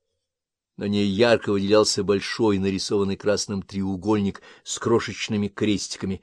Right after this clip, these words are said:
на его поверхности. Лиза встала, чтобы лучше рассмотреть карту. «Что это ты решил нам показать?» Джордж постучал пальцем по карте.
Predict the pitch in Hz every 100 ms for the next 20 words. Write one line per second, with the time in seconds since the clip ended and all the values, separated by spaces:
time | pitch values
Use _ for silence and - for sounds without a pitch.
0 | - _ 104 92 85 87 87 98 - -
1 | - _ _ _ _ - 143 147 135 123
2 | 127 117 - - 113 110 - 104 104 104
3 | - 104 - 104 98 95 - 95 101 -
4 | _ _ _ - - - 127 123 135 131
5 | - 143 131 127 123 120 113 139 - -
6 | _ _ _ _ _ 90 92 95 - 107
7 | - 95 104 95 98 95 - 92 - 85
8 | -